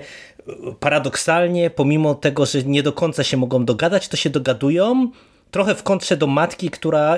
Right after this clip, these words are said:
jest w kontrze do obu z nich tak naprawdę. No bo to jest dosyć jasno pokazane.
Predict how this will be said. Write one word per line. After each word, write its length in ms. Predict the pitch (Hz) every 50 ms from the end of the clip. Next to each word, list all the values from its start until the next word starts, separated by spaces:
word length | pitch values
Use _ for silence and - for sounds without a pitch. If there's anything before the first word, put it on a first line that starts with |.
| - 185
jest 160 | 185 185 -
w 60 | -
kontrze 340 | - - 190 175 - - 185
do 160 | 147 165 165
obu 220 | 160 147 147 147 139
z 80 | -
nich 220 | 127 110 95 - -
tak 200 | - 95 - 104
naprawdę. 460 | 95 - - 95 85 78 - - - - - - - -
No 100 | 139 143
bo 80 | 170 180
to 100 | 180 202
jest 160 | 185 156 165
dosyć 260 | 180 - - 151 -
jasno 260 | 156 143 - - 143
pokazane. 520 | - - - - 123 110 113 104 90 82